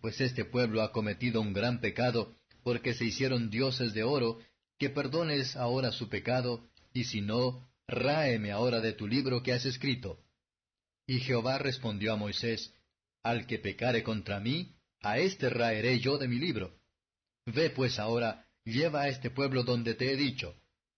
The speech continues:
He aquí mi ángel irá delante de ti, que en el día de mi visitación yo visitaré en ellos su pecado. Y Jehová hirió al pueblo, porque habían hecho el becerro que formó a Aarón.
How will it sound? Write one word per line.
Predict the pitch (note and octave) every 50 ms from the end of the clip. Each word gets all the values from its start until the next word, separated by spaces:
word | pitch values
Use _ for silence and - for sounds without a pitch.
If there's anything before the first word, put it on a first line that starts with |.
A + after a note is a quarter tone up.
| _ _ _
He | - A2
aquí | A2 A2 G#2 - - B2 B2+
mi | A#2+ A#2 A2
ángel | A2+ B2+ C3+ B2+ B2+ - B2+ A2+
irá | G#2+ G#2+ A2+ A#2+ B2
delante | A#2 A2+ A2 A#2 B2 B2 - A2+
de | G2 G2+ F#2+
ti, | - C3 C3+ C#3 B2 B2+ - - _ _ _ _ _ -
que | A#2+ A#2+
en | A2+
el | A#2 A#2 A2+
día | A2+ C3 D3 D3 C3
de | B2 A#2
mi | A#2 A#2 A#2
visitación | A2 A2+ A2 - A#2 G#2+ - A2 G2 - - B2 A#2+ B2+ C3+ C#3 C3+ C3
yo | C3+ B2 G#2+ C#3 D#3 E3
visitaré | D#3 D3 C3 C3 C3 B2 A#2+ A2+ A#2 C3 C3+ B2
en | A2+ A2
ellos | B2+ C3+ C3 B2+ B2+ A#2+ A2 -
su | - A#2+
pecado. | - A2+ G2+ - G#2+ G2 E2 D#2 - - _ _ _ _ _ _ _ _ _ _ _ _ _ _ _ _ _ _ _ _ _
Y | A2 A#2+ A2+
Jehová | - C3+ C#3 C3 A#2+ C#3 D3 D#3+
hirió | D3+ C3 A#2 A2+ B2 C#3 C3+
al | A#2+ A2+ -
pueblo, | - B2 B2+ A#2+ A2+ A#2 A2+ G#2+ - - _ _ _ _ _
porque | - A#2+ A2+ G#2+ - G#2+
habían | G#2 G#2+ A#2 A#2 A2
hecho | B2 C3 B2+ C3 - B2
el | A2+ G#2+
becerro | F#2+ G#2 G2+ - - C3+ C3+ C3 C3 B2 A#2+ A2 -
que | - A2
formó | - - G#2+ G2+ F#2+ G#2 A#2 A#2+ A#2
a | A2 A2 A2
Aarón. | G#2+ G#2+ A2 G#2 F#2 D#2 - -